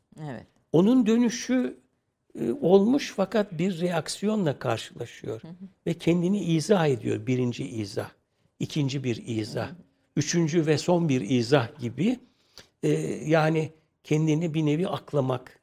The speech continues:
Speaker 1: Hı hı.
Speaker 2: "Öyle değil de böyledir."
Speaker 1: Hı hı.
Speaker 2: deme şeyi var.
Speaker 1: Hı hı.
Speaker 2: Ama... Prens Sabahattin de tabii Türk sosyolojisi üç-, üstünde bir kanat.
Speaker 1: Hı hı.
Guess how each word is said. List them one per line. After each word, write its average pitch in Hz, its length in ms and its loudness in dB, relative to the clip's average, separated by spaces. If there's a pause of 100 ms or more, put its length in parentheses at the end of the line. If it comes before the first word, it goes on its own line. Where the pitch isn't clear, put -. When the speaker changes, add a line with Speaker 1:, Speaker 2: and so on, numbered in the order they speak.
Speaker 1:
Hı 175 200 -12
hı. 165 140 0
Speaker 2:
"Öyle 165 320 8
değil 170 280 2
de 151 180 0
böyledir." 160 500 4
Speaker 1:
Hı 139 40 -4
hı. - 60 -8
Speaker 2:
deme 165 260 6
şeyi 113 380 -2
var. 117 200 -4
Speaker 1:
Hı 175 40 -16
hı. 202 180 -14 (280)
Speaker 2:
Ama... 214 400 4 (440)
Prens 208 320 4
Sabahattin 156 680 0
de 131 60 2
tabii 143 420 0 (360)
Türk 202 220 0
sosyolojisi 135 720 -2
üç-, - 260 -10 (120)
üstünde 165 680 -4 (340)
bir 170 180 6
kanat. - 720 2
Speaker 1:
Hı 185 80 -14
hı. 160 240 -6